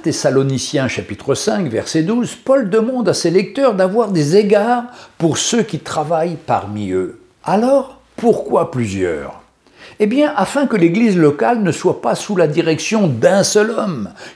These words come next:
qui coupe, qui tranche, mais au contraire,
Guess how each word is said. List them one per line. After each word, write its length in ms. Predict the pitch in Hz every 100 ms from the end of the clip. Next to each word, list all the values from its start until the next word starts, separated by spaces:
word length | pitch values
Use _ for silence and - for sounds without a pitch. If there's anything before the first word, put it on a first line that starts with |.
| -
qui 200 | 233 -
coupe, 400 | 285 277 170 -
qui 160 | 220
tranche, 560 | - - 277 262 151 - - -
mais 180 | 185 226
au 40 |
contraire, 840 | 214 247 202 - 277 294 269 -